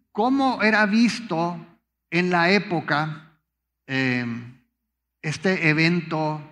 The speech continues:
de la abominación desoladora. Eh, si pones, por favor, la número quince.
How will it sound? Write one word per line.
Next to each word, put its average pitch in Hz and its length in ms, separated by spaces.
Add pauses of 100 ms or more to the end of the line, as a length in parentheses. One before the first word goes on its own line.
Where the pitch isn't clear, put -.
(360)
de 135 200
la 127 200
abominación 123 840
desoladora. 147 720 (1080)
Eh, 151 720 (920)
si 170 160
pones, 208 300
por 202 180
favor, 180 720 (1200)
la 151 220
número 175 400
quince. 170 480